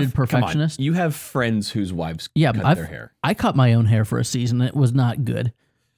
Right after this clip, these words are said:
Speaker 2: I was like, "Oh, I, I'm just gonna do this and save money." I look at myself, and I full on looked like Eddie Munster
Speaker 1: I,
Speaker 2: during
Speaker 1: I
Speaker 2: those
Speaker 1: never
Speaker 2: days.
Speaker 1: got the, "I'm gonna save money." Like, it's,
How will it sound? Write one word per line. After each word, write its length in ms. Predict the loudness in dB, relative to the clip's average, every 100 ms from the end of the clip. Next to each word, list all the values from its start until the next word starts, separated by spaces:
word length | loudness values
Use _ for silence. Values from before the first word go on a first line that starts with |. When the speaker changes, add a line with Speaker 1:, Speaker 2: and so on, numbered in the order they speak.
| _ -6
Speaker 2:
I 120 | 0 2
was 100 | 2
like, 160 | 0 0
"Oh, 220 | 0 2
I, 240 | 0 -2 -4
I'm 180 | -2 0
just 120 | 2
gonna 180 | 2 4
do 140 | 4
this 180 | 4 2
and 100 | 2
save 240 | 2 2
money." 220 | 4 2
I 60 | 4
look 200 | 2 2
at 20 | 2
myself, 480 | 2 2 0 0 -6 _ _ _
and 100 | 2
I 60 | 2
full 400 | 0 -4 0 2
on 120 | 4
looked 160 | 2 2
like 140 | 0
Eddie 160 | 2 2
Munster 380 | 4 2 0 -2
Speaker 1:
I, 80 |
Speaker 2:
during 140 | 0 0
Speaker 1:
I 100 | 0
Speaker 2:
those 80 | 0 0
Speaker 1:
never 60 | 0
Speaker 2:
days. 80 | 2
Speaker 1:
got 220 | 0 0
the, 140 | -2
"I'm 100 | -2
gonna 160 | -2 -2
save 360 | -2 -2 -2 0
money." 360 | 0 0 -2
Like, 180 | -4 -6
it's, 380 | -8 -8 -10